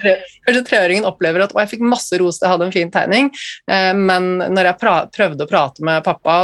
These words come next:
så bare ba han meg være stille og hysjet på meg", eh, eller, eh, hvis jeg gråt, så sa mamma eller pappa, "Nei, det er ikke noe å gråte for, eh, nå må du ta deg sammen", ikke sant? Så, så, så kan treåringen tenke, "Ok, mine følelser er ikke verdifulle, jeg er ikke verdifull,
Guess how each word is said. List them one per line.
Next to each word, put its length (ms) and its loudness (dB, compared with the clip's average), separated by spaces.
så 240 0
bare 320 0
ba 160 2
han 80 -4
meg 160 0
være 160 -2
stille 320 -2
og 80 0
hysjet 280 -2
på 120 -6
meg", 400 2
eh, 640 -4
eller, 460 0
eh, 380 2
hvis 160 -4
jeg 160 -2
gråt, 360 0
så 140 -6
sa 180 0
mamma 220 0
eller 120 -4
pappa, 300 -2
"Nei, 160 0
det 100 0
er 80 -2
ikke 120 -12
noe 80 -4
å 80 0
gråte 280 -2
for, 200 2
eh, 920 -4
nå 120 -2
må 80 -2
du 100 2
ta 180 2
deg 120 -4
sammen", 320 -2
ikke 160 -4
sant? 160 -2
Så, 200 -2
så, 360 0
så 200 -6
kan 160 -4
treåringen 480 0
tenke, 280 -6
"Ok, 160 -2
mine 280 0
følelser 480 -2
er 160 -2
ikke 100 -10
verdifulle, 520 0
jeg 160 -2
er 180 0
ikke 140 -10
verdifull, 480 0